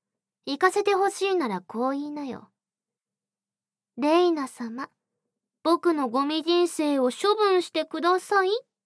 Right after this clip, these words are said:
て。言えないなら、このまま一生射精禁止。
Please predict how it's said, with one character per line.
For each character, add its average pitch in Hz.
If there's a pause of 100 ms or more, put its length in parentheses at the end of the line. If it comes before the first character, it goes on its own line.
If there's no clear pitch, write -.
(360)
て。 233 (1500)
言 285
え 403
な 466
い 440
な 254
ら、 240 (880)
こ 254
の 226
ま 254
ま 254
一 233
生 247
射 214
精 240
禁 254
止。 -